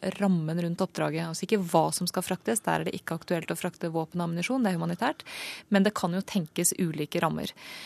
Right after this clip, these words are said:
Eh, og det vi nå ser, eh, bare fra, nesten fra time til time, er jo at flere og flere land nå slutter seg til og bidrar. Eh, Tyskland sendte i dag fire militære transportfly med seksogtredve tonn nødhjelp.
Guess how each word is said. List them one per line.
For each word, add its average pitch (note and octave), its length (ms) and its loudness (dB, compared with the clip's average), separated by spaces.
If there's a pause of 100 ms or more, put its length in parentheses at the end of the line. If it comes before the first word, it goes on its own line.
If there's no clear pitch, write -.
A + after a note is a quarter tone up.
(180)
Eh, F#3+ 220 4 (100)
og G#3 300 6 (160)
det F#3 280 4
vi G3 100 4
nå F#3+ 340 4
ser, F#3+ 340 4 (220)
eh, F#3+ 200 0
bare F3 460 0
fra, F#3 160 -2
nesten F3 360 -4
fra F#3 100 -2
time D#3+ 260 -2
til F#3 120 -6
time, F3+ 260 0
er G3+ 180 2
jo E3+ 60 -2
at F3 100 -2
flere E3 300 -4
og E3 120 -2
flere E3 300 -2
land D#3+ 200 -2
nå D#3 200 0 (180)
slutter E3+ 260 -2
seg E3+ 160 -4
til D#4 400 0
og F#3 300 2
bidrar. D#3+ 480 0
Eh, F3 300 -2 (120)
Tyskland A3+ 420 0
sendte F#3 280 0
i F3 80 -2
dag E3+ 220 0
fire D#3+ 580 -2
militære E3 420 0
transportfly - 580 -4
med F3 140 -2
seksogtredve D#3+ 800 0
tonn E3 340 -4
nødhjelp. D#3+ 480 0